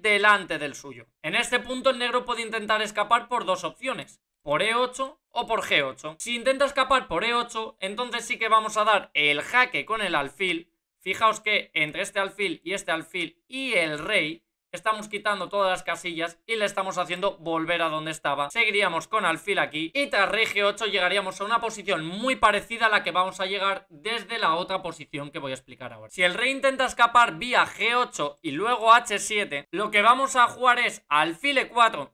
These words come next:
quitándole esa casilla de escapatoria y cuando vuelva nosotros jugaremos alfil C seis. Sé que esto puede parecer un poco confuso, pero ahora vas a entender por qué.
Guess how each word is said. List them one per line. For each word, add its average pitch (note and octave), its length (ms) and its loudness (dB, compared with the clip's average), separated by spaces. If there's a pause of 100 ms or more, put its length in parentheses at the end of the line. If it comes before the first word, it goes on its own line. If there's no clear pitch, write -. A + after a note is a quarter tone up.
quitándole F#3+ 720 0
esa A3 300 -2
casilla E3+ 400 -4
de C3+ 60 -8
escapatoria D#3 840 -2
y C4 120 -4
cuando C4 340 4
vuelva A#3 300 2
nosotros A3+ 400 -6
jugaremos A3 600 -2
alfil F3+ 460 0
C E3+ 140 -4
seis. E3+ 440 -6
Sé B3+ 80 2
que C4+ 120 6
esto - 260 0
puede A#3+ 220 2
parecer G#3+ 360 2
un F3 120 -6
poco A3+ 260 -2
confuso, G3 540 -6
pero F3 180 0
ahora G#3 160 4
vas G#3 220 2
a - 20 0
entender D#3+ 460 -4
por C3 180 -6
qué. B2 240 -14